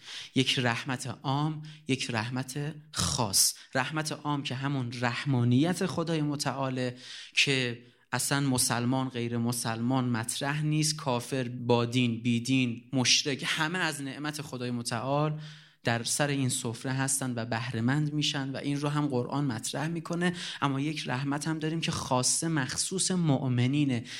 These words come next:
و ده ها و شاید نزدیک به صد آیه براتون می‌تونم در این خصوص بیارم که خدای متعال رحمت خاص یعنی رحیمیت رو مختص به مؤمنین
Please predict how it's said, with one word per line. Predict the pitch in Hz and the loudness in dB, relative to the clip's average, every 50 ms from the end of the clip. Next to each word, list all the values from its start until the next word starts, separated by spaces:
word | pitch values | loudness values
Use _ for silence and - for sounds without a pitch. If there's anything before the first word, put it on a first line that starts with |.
| - - - - | -12 -12 -6 0
و | 131 131 | 0 0
ده | 139 139 135 135 151 151 147 | 0 0 -2 0 0 2 2
ها | 143 127 - 147 175 180 175 165 | 0 -4 -4 -2 0 2 2 2
و | 151 151 | 2 0
شاید | 151 151 165 156 165 160 | 0 0 0 -2 -2 -2
نزدیک | 156 143 139 135 139 147 151 147 151 - | -2 -2 -2 -2 -4 -6 -8 -10 -8 -6
به | 151 147 | -4 -4
صد | 143 147 - - - 160 170 175 160 160 - - | -2 -2 -2 0 0 2 2 0 -2 -4 -6 -2
آیه | 147 135 135 135 139 156 156 | 0 2 2 4 2 2 2
براتون | 151 135 131 135 143 143 - - 147 | 2 0 -2 -2 -2 -4 -2 -2 -2
می‌تونم | 143 151 151 151 151 143 143 135 131 | 0 0 -2 -2 -2 -4 -2 -2 -2
در | 127 127 123 | -4 -4 -4
این | - - 151 147 | -2 0 0 0
خصوص | 151 147 139 - 156 156 151 151 | 0 0 -2 0 0 0 -2 -2
بیارم | 156 160 160 160 160 160 160 | -2 -4 -2 -2 0 -2 -2
که | 165 185 - 175 | -2 -4 -4 -4
خدای | 170 - - 135 135 135 | -4 -2 0 0 2 2
متعال | 131 131 127 127 - 131 120 - 151 160 160 151 147 | 2 2 2 0 0 -2 -2 0 0 0 0 0 2
رحمت | 135 135 127 123 123 139 131 123 123 - 131 | 2 2 2 0 -2 -6 -6 -6 -4 -4 -6
خاص | 123 - - - 156 147 139 - - | -6 -6 -6 -4 -2 0 0 -2 -2
یعنی | 127 123 135 131 | -2 -2 -2 -2
رحیمیت | 120 123 123 127 131 135 123 120 127 135 147 156 165 156 | 0 0 -2 -2 -2 -4 -4 -4 -4 -4 -4 -6 -6 -6
رو | - 180 | -8 -6
مختص | 165 156 139 131 - - - 156 170 165 - - 175 | -4 -4 -4 -4 -6 -4 -4 -2 -2 0 -2 -2 -2
به | 170 175 175 | 0 0 0
مؤمنین | 165 156 147 139 - - 143 139 131 131 135 147 160 175 185 180 | 0 2 0 0 0 2 2 2 4 2 2 2 0 0 0 -2